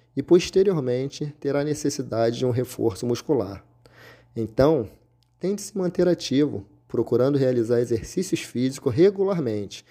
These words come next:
e sempre tendo consciência da sua pes-, postura, seja em casa, na rua, na escola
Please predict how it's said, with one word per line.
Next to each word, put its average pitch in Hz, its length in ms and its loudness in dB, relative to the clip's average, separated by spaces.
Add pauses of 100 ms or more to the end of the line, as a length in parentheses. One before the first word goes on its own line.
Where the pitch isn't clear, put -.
(280)
e 147 80 -2
sempre 208 540 0
tendo 170 260 0
consciência 147 680 0
da 143 80 2
sua 139 180 0
pes-, 147 300 -2 (180)
postura, 110 640 0 (400)
seja 117 360 2
em 107 60 0
casa, 131 720 -2
na 107 200 -4
rua, 120 680 -2
na 107 160 -2
escola 135 680 0